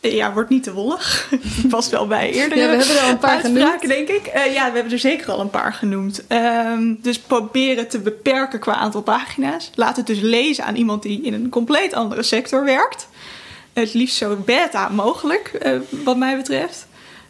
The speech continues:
Speaker 1: Kan je het inderdaad in een minuut of vijf gewoon tof aan iemand anders vertellen.
Speaker 2: Mhm.
Speaker 1: Dat is, betekent eigenlijk ook al dat het duidelijk genoeg is.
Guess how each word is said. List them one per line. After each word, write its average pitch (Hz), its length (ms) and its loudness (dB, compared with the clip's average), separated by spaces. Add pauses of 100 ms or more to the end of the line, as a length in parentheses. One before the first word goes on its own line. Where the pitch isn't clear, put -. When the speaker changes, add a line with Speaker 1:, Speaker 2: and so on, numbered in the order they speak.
(140)
Speaker 1:
Kan 269 200 2
je 247 60 0
het 233 140 -4
inderdaad 220 500 0
in 220 280 2
een 220 120 2
minuut 226 300 2
of - 120 -10
vijf 214 500 0
gewoon 214 380 -2 (320)
tof - 420 -2
aan 208 140 0
iemand 202 240 -4
anders 202 220 -2
vertellen. 226 400 0 (200)
Speaker 2:
Mhm. 214 120 2 (200)
Speaker 1:
Dat 226 280 0
is, - 360 -4
betekent 220 360 0
eigenlijk 214 380 -2
ook 233 260 2
al 208 140 0
dat 196 140 -6
het 208 140 -4
duidelijk 202 340 0
genoeg 220 320 -4
is. - 300 -4